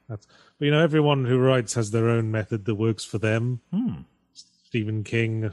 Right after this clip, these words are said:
Speaker 1: ostensibly writes, like, twenty drafts of every chapter.
Speaker 2: <laughs>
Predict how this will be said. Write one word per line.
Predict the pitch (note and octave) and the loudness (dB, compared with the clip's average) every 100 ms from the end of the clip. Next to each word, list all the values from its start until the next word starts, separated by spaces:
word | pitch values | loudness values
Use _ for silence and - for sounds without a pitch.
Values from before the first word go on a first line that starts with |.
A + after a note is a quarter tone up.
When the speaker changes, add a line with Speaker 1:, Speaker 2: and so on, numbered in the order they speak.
| - | -8
Speaker 1:
ostensibly | A2+ A#2+ G#2+ G#2+ G#2+ G#2+ | -6 -4 -4 -4 -2 0
writes, | G#2 G#2+ G2+ - | 0 -2 -4 -4
like, | G#2 G2 _ | -6 -6 _
twenty | - G#2 A2 | -6 -4 -4
drafts | A2 G#2+ - | -2 -4 -2
of | G#2+ | -6
every | G2 | -4
chapter. | G2+ A#2 G#2+ B2+ B2 - | -4 -4 0 2 2 0
Speaker 2:
<laughs> | _ | _